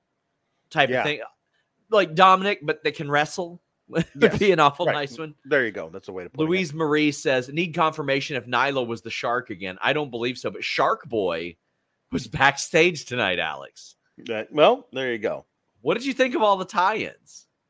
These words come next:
Speaker 2: Um, I mean, it, isn't this a, is it, this is a Shark Week tradition now. Every, every year, Blood and Guts is part of Shark Week because blood and guts is, sharks eat blood and guts. So I feel like that's wh-, what it is.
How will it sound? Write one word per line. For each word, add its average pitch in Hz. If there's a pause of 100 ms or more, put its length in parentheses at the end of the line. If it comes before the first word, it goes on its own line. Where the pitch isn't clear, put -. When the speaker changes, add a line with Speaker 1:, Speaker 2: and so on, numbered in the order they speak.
(520)
Speaker 2:
Um, 170
I 202
mean, 208
it, 196
isn't 214
this 247
a, 240 (160)
is 185
it, 220 (180)
this 196
is 208
a 208
Shark 220
Week 214 (340)
tradition 160
now. 104
Every, 196
every 196
year, 175 (320)
Blood 180
and 175
Guts 185
is 139
part 190
of 139
Shark 214
Week 139
because 143
blood 139 (340)
and 113
guts 147
is, 101 (400)
sharks -
eat 123
blood 107
and 82 (200)
guts. 87 (380)
So 170
I 156
feel 202
like 180
that's 165
wh-, 151
what 143
it 151
is. 160